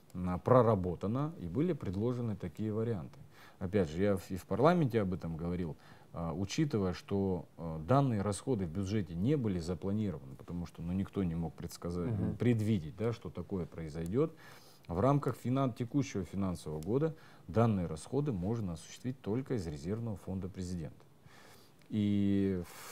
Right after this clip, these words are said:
Speaker 1: в-, вот в целях, э, реализации, да, вот этой задачи и предлагается увеличение резервного фонда.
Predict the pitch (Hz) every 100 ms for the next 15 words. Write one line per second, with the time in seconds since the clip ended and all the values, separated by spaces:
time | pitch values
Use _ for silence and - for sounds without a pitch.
0 | - 90 95 - - - 90 85 - 127
1 | 117 98 - - 95 92 - 98 107 110
2 | 110 113 95 - 67 85 151 127 87 87
3 | 87 76 85 113 175 - 160 - - -
4 | - 120 165 151 92 87 85 120 147 -
5 | 90 80 78 - 120 117 87 76 92 98
6 | 95 - 80 60